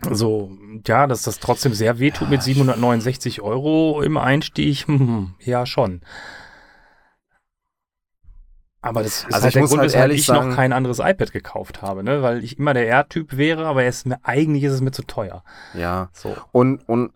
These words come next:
Speaker 2: also natürlich wird es Leute geben,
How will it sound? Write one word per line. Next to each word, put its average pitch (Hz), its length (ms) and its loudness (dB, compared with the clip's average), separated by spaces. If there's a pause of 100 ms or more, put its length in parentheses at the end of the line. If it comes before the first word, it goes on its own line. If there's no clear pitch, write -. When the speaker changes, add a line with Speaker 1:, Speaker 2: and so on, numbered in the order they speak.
(120)
Speaker 2:
also 120 260 0 (360)
natürlich 127 440 0
wird 117 100 2
es 107 140 -2
Leute 104 260 0
geben, 117 560 0